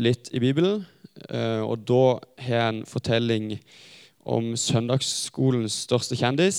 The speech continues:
Zacchaeus, som står i Lukas nitten.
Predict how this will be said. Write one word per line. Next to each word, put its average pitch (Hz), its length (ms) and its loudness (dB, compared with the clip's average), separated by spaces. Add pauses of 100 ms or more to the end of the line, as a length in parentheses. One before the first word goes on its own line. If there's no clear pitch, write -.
(160)
Zacchaeus, 143 560 2 (480)
som - 160 -8
står 120 300 -2
i 110 120 0 (720)
Lukas 110 300 -2
nitten. - 260 -12